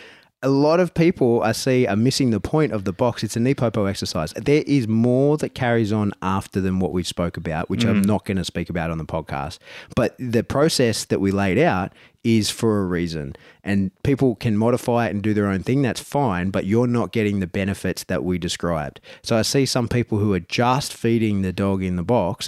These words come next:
Speaker 1: and then basically harassing their dog while it's being fed in the box, and it's a competition of who can, who can fuck their dog around the most while it eats out of the box. The point
Speaker 2: And there
Speaker 1: is
Speaker 2: are certain breeds that will eat through the box. Like,
Speaker 1: Yeah,
Speaker 2: you know,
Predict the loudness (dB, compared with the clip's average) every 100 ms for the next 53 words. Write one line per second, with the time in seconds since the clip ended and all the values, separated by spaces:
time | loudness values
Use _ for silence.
0 | -4 -2 0 -2 -4 -6 -20 -20 _ -6
1 | -4 -2 -2 0 0 0 0 0 0 0
2 | 0 0 0 0 0 -2 -2 -2 -2 -2
3 | -2 -2 -2 0 0 -4 -8 -6 -4 -4
4 | -4 -4 -4 -4 -2 -2 -2 -2 -2 -2
5 | -2 -6 -10 0 2 2 0 -2 -2 -6
6 | -20 -12 -2 0 0 0 -4 -2 -2 0
7 | 0 2 0 0 -2 -2 -2 -4 -4 -2
8 | -2 -2 -2 -4 -4 -4 -4 -4 -8 -16
9 | -18 -20 _ _ -4 -2 0 2 2 0
10 | 0 2 2 2 2 -2 0 0 0 0
11 | -2 -4 -2 0 0 0 -6 _ -4 -4
12 | -4 -2 0 0 0 -4 -6 -8 -2 2
13 | 2 2 0